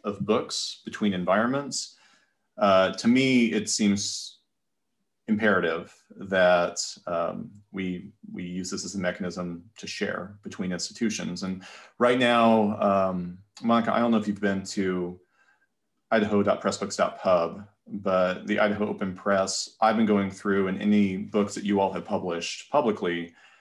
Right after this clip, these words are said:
um, cloning those into our environments because I wanna showcase the work that's happening in Boise State. Boise State, to, to those of you who don't know, they've had Pressbooks for a couple of years now. And so they have a little bit of a head start on some of the other institutions,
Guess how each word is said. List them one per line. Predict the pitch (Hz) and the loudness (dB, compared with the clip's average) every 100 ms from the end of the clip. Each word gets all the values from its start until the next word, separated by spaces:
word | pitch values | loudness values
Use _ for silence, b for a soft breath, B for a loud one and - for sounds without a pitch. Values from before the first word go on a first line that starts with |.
| b - | b -4
um, | 90 87 | -2 -4
cloning | - 107 98 | 0 2 2
those | 95 92 | 2 -2
into | 90 87 | -4 -4
our | 82 | -4
environments | 82 82 85 82 82 - - - - _ _ _ _ _ | -2 -2 -2 -4 -10 -10 -10 -10 -16 _ _ _ _ _
because | 95 - 90 85 - - | -10 -2 -2 -2 -6 -6
I | |
wanna | 92 90 | -4 -4
showcase | 87 85 85 85 | -6 -8 -8 -8
the | - | -10
work | 78 - | -12 -12
that's | - | -10
happening | 80 80 80 | -10 -10 -12
in | |
Boise | 80 80 | -10 -10
State. | 78 85 | -8 -4
Boise | 120 113 | -2 0
State, | 107 107 101 | 2 2 2
to, | - 92 82 | -2 -8 -10
to | 85 | -6
those | 90 87 | -6 -6
of | |
you | 85 | -6
who | 87 | -6
don't | 82 | -6
know, | 90 92 92 - | -4 -2 -4 -6
they've | 95 | -6
had | - - | -6 -6
Pressbooks | 87 - 85 - | -8 -8 -12 -14
for | - | -14
a | |
couple | - - | -14 -12
of | 87 | -6
years | 90 87 | -6 -4
now. | 90 90 85 | -4 -2 -4
And | 82 80 | -8 -10
so | - 80 80 b b b - | -8 -8 -10 b b b -12
they | |
have | 92 | -6
a | 87 | -4
little | 90 90 | -4 -4
bit | 92 | -6
of | 87 | -6
a | |
head | 87 78 | -8 -8
start | - 87 87 | -4 -2 -2
on | - | -6
some | - 82 | -10 -8
of | |
the | 80 | -8
other | 82 85 | -8 -10
institutions, | - - 113 113 127 127 - | -12 -8 -6 -6 -8 -12 -16